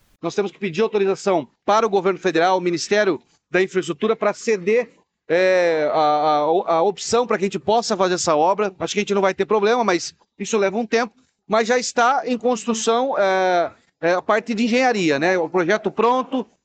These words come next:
orçamento já pronto, a parte financeira do Estado também pronta.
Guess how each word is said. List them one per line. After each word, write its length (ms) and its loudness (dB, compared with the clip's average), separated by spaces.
orçamento 760 0
já 180 0
pronto, 680 -2
a 100 0
parte 320 -2
financeira 440 0
do 60 0
Estado 300 0
também 400 -2
pronta. 540 0